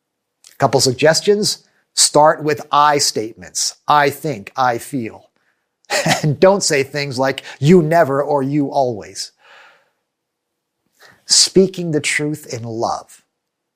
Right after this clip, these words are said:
means choosing our moments and our words and our tone carefully.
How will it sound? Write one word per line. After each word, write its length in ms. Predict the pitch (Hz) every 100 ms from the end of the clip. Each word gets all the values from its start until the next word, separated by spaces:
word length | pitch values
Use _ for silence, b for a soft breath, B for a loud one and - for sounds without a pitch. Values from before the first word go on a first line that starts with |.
| _
means 340 | 127 120 110 -
choosing 680 | - - 196 190 - 113
our 180 | - 110
moments 720 | 113 127 180 185 196 - - - _ _ _ _ 127
and 140 | 117
our 160 | 101 107
words 680 | 139 165 156 156 - - _ _ -
and 180 | 123 110
our 180 | 98
tone 600 | 95 - 147 143 139 139 127 _ _ _ _ _ -
carefully. 800 | - 113 101 - - - -